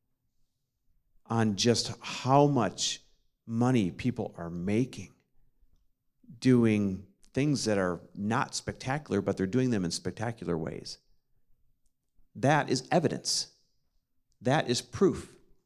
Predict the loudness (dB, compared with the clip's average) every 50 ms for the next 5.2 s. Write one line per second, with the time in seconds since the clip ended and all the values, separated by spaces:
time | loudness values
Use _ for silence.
0 | _ -2 0 2 2 4 4 2 2 2 2 0 0 2 0 2 2 2 2 2
1 | 2 0 0 -2 -4 -6 -8 -14 _ _ _ _ _ _ _ _ _ _ _ _
2 | _ _ _ _ _ _ _ _ _ _ _ _ 0 2 4 4 6 6 4 2
3 | 0 -2 -2 -2 -2 0 0 -2 -2 -2 -2 0 4 4 4 4 4 2 0 0
4 | 0 0 -2 -4 -4 -4 -2 -2 -4 -4 -4 -8 -12 -12 -8 -4 -2 -2 -2 -2
5 | -4 -8 -14